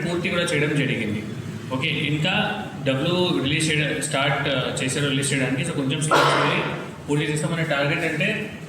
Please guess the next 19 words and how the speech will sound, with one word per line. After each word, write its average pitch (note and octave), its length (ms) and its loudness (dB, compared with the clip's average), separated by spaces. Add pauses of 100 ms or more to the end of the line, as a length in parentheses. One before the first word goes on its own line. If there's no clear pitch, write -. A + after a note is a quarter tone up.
(800)
by D3 120 2
this D3 240 2 (140)
year E3+ 160 2 (160)
November D#3 360 2 (240)
we C#3+ 100 -4
will C#3+ 180 0
complete. C3 340 -2 (640)
అక్టోబర్ D#3 300 0
నవంబర్ D#3 380 2
కల్లా D3+ 220 2
అంటే E3 240 2
మనకి D3+ 640 0
ఐహెచ్హెచ్ఎల్ D#3+ 720 0 (500)
మళ్ళీ D#3 280 2
ఒకసారి E3 260 0
హండ్రెడ్ D#3 380 2
పర్సెంట్ E3+ 240 0
saturation-లో D3+ 640 0
చేసేస్తాం. C3+ 460 -2